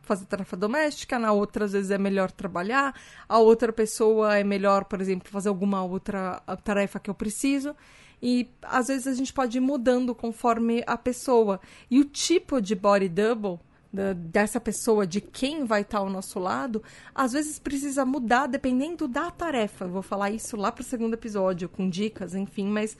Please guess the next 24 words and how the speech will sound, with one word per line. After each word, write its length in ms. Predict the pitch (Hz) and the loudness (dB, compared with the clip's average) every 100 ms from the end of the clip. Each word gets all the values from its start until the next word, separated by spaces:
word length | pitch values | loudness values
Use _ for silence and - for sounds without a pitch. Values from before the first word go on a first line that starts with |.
| - - - - 180 - 214 - | -20 -20 -20 -14 -14 -14 -18 -2
tem 180 | 285 294 | 0 2
uma 160 | 294 | 0
variedade 760 | 262 277 269 240 202 190 170 185 | 2 0 0 -2 -2 -2 -4 -6
nisso. 400 | 165 - - 175 - - | -10 -10 -14 -18 -20 -6
Uma 180 | 262 302 | 0 2
das 200 | 302 294 | 2 -2
palavras 460 | - 226 208 185 180 | 0 2 2 0 -2
que 100 | 196 | 0
eu 40 | |
achei 260 | 190 - 214 | 2 4 6
muito 360 | 208 269 285 | 8 6 4
na 100 | 202 | -2
pesquisa 600 | - 185 - 226 226 190 - | -4 -8 -8 -6 -2 -4 -2
é 140 | 220 - | -4 2
âncora. 680 | 220 202 214 - 190 139 - - - - - - _ _ - | 4 4 0 0 0 0 -8 -18 -20 -20 -20 -20 _ _ -2
Esse 280 | 302 - | -2 -2
dublê, 560 | 277 233 185 196 254 294 | 0 0 2 2 2 0
ele 180 | - 247 | 0 -2
funciona 720 | - 320 311 - 349 359 339 - - _ _ _ 247 | -2 -8 -6 -4 -4 -2 -4 -8 -16 _ _ _ -2
literalmente 640 | 285 453 494 359 285 - | 0 2 2 2 2 -2
como 180 | - 262 | -2 0
uma 160 | 262 | 2
âncora, 460 | 247 226 220 - 180 | 2 2 2 0 -4
que 240 | - 226 | -4 -8